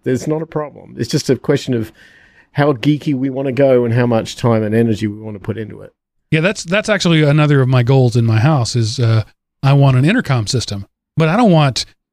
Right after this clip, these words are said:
Speaker 2: an intercom. I want an Android tablet hanging on the wall with a, with a, a program where there's a button for each room in the house, and you put a button in a, in another Android, 'cause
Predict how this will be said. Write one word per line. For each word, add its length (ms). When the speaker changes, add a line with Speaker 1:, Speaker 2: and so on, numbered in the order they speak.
Speaker 2:
an 80
intercom. 760
I 160
want 400
an 100
Android 420
tablet 360
hanging 260
on 120
the 80
wall 300
with 140
a, 100
with 140
a, 560
a 60
program 480
where 140
there's 180
a 60
button 460
for 140
each 200
room 180
in 60
the 100
house, 440
and 100
you 80
put 120
a 40
button 260
in 140
a, 100
in 160
another 480
Android, 300
'cause 160